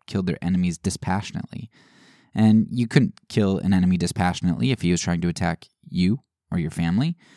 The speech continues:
but you could kill dispassionately if somebody in the state with authority just said, "Hey, go kill them." "All right,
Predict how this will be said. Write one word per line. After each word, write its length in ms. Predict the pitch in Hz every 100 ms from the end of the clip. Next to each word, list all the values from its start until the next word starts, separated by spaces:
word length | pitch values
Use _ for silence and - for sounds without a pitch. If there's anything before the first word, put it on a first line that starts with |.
| _ _ -
but 180 | 151
you 120 | - 156
could 180 | 190
kill 160 | - 127
dispassionately 800 | 101 - 87 85 92 90 107 113
if 320 | 110 - - -
somebody 340 | - 107 107
in 80 | 104
the 60 | 98
state 340 | - 87 -
with 160 | 110 -
authority 380 | - 90 98
just 160 | 95 92
said, 300 | 101 92 113
"Hey, 160 | 165 117
go 160 | 101
kill 240 | 110 165 107
them." 260 | 82 - - _ _ - - - -
"All 120 | 180
right, 240 | 196 185